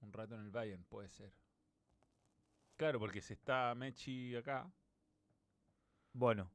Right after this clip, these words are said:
Speaker 2: claro, hay un lugar más ahí
Speaker 1: Sí.
Speaker 2: para cubrir con el fútbol internacional.
Speaker 1: Exacto.
Speaker 2: Pablito, tipo de conocimiento de fútbol internacional.
Speaker 1: Yo nunca vi algo igual, nunca vi
Speaker 2: Porque
Speaker 1: algo
Speaker 2: además en otra época,
Speaker 1: Sí.
Speaker 2: siendo él muy joven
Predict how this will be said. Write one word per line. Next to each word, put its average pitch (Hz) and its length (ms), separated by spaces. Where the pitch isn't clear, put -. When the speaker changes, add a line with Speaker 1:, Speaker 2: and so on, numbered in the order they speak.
Speaker 2:
claro, 110 240
hay 110 80
un 113 80
lugar 113 280
más 120 340
ahí 107 140
Speaker 1:
Sí. 110 60
Speaker 2:
para 104 180
cubrir 107 260
con 107 120
el 101 60
fútbol 110 280
internacional. 101 640
Speaker 1:
Exacto. - 480
Speaker 2:
Pablito, 110 760
tipo 101 320
de 90 120
conocimiento 104 560
de 104 60
fútbol 110 260
internacional. 104 760
Speaker 1:
Yo 151 100
nunca 190 260
vi 185 120
algo 170 220
igual, 104 280
nunca 135 320
vi 127 40
Speaker 2:
Porque 131 60
Speaker 1:
algo 113 100
Speaker 2:
además 135 300
en 139 100
otra 120 260
época, 92 360
Speaker 1:
Sí. - 140
Speaker 2:
siendo 117 160
él 120 60
muy 135 200
joven 160 480